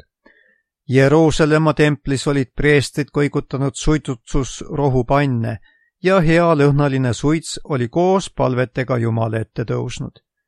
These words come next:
Iga päev ohverdati seal tallede verd, mis osutas Jumala tallele.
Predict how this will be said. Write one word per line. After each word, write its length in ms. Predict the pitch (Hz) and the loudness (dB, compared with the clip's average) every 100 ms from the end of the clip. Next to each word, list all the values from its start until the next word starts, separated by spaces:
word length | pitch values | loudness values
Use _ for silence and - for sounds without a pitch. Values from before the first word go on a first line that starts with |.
| _ _ _ - - - | _ _ _ -6 2 6
Iga 360 | 156 160 175 180 | 8 8 6 4
päev 400 | 131 147 143 127 | 2 4 4 6
ohverdati 680 | 135 - 139 - 139 - 123 | 4 4 2 -2 -6 -6 -6
seal 320 | 147 135 117 | 0 0 0
tallede 540 | 143 135 135 127 123 | 2 2 4 2 2
verd, 480 | 113 117 113 107 - - _ _ _ _ - | 2 0 -2 -8 -12 -18 _ _ _ _ -2
mis 180 | 135 160 | 0 2
osutas 500 | 147 147 - 127 - | 2 2 0 -4 0
Jumala 420 | 143 160 151 143 | 2 4 4 2
tallele. 540 | 123 113 110 110 120 | 2 0 0 -2 -6